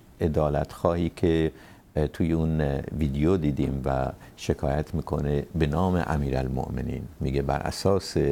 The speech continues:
آموزه‌های امیرالمؤمنین من آیت الله خامنه‌ای رو به محکمه می‌کشم. ما صداهای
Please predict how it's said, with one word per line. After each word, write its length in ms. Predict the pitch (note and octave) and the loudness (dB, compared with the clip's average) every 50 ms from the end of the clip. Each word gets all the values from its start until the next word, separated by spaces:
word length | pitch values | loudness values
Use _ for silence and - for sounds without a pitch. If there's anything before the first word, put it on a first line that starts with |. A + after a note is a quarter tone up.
| - - | 0 0
آموزه‌های 580 | D2+ D2 C2+ C2+ C2+ B1+ C#2+ C#2+ C#2 C#2 - - | 0 0 0 -2 -2 -2 -2 0 0 -2 -2 -2
امیرالمؤمنین 960 | - C#2+ C2+ C2 C2+ C#2 - - D2+ C#2 C#2 C2+ C2+ C2+ C#2 C#2 C#2+ C#2 C2+ - - - - - - D#2+ C2+ | -2 -4 -2 -4 -4 -4 -6 -6 -6 -6 -4 -4 -4 -4 -4 -4 -4 -4 -4 -8 -10 -16 -18 -12 -10 -8 -4
من 140 | C#2 C2+ C2+ - | -4 -4 -4 -4
آیت 280 | - C#2+ D#2 C#2+ - - | -4 -4 -4 -4 -6 -4
الله 160 | C#2 C#2 C#2 | -4 -2 -4
خامنه‌ای 560 | - - C#2 C#2 C2 C2 C2+ C2 C2+ - C2 | -4 -6 -8 -6 -4 -4 -2 -2 -2 -2 -2
رو 220 | C2 C2+ C2+ C2+ - - - - - - - | 0 0 -2 -2 -4 -8 -14 -20 -20 -10 -6
به 80 | - C#2+ | -4 -2
محکمه 600 | C#2 C2+ C#2 - - C#2+ D2 D2+ F2+ F2 D#2 - | -2 -2 -4 -6 -6 -6 -2 0 0 0 0 -2
می‌کشم. 520 | - E2 D2 - - D#2+ - - C3 B2+ C3 - - - - - - - | -2 -4 -4 -2 -4 -4 -4 -4 -6 -6 -6 -8 -14 -20 -20 -12 -4 -2
ما 180 | G#2+ A#2+ C#3 C3+ | 0 0 0 0
صداهای 920 | - - - F2+ F2+ F2+ E2+ D#2+ F#2 F#2+ G2 F#2+ G2+ G2 G2 G2+ G2 | 0 0 2 2 4 2 2 2 0 0 0 0 0 0 2 0 0